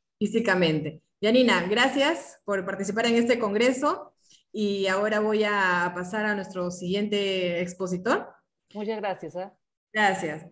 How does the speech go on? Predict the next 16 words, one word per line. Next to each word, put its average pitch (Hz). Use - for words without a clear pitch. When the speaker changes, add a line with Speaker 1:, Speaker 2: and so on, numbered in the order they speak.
Speaker 1:
Eh, 180
nuestro 190
expositor 208
es 269
nuestro 220
ge-, 185
nuestro 185
líder 240
comercial, 220
que 208
es 214
Omar. 190
Va 214
a 214
contar 202
básicamente 226